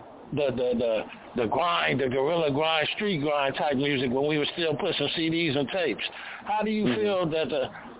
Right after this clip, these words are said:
Speaker 1: the, the internet and the social media has affected in a good or bad way for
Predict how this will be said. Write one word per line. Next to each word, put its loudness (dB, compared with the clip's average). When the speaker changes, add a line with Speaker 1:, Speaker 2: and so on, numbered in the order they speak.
Speaker 1:
the, 2
the 2
internet 2
and 2
the 0
social 2
media 2
has 0
affected 0
in 2
a 2
good 2
or 2
bad 2
way 2
for 2